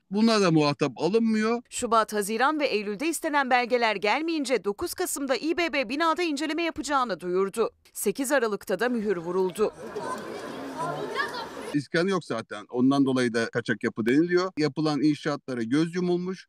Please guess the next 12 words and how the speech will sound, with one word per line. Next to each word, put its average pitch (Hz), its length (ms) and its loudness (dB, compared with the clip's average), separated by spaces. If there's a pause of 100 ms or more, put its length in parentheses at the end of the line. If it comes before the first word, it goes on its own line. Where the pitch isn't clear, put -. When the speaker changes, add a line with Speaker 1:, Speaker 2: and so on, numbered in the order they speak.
Speaker 1:
Hem 165 200 4 (380)
geçmişle 156 580 2
ilgili 110 340 -2
hem 151 260 2 (100)
imza 147 360 4
yetkisi 160 400 -2
olan, 147 260 4
e, 139 180 -2 (320)
memurlarla 139 720 2
ilgili 117 440 0 (260)
hem 185 240 0
de 180 220 0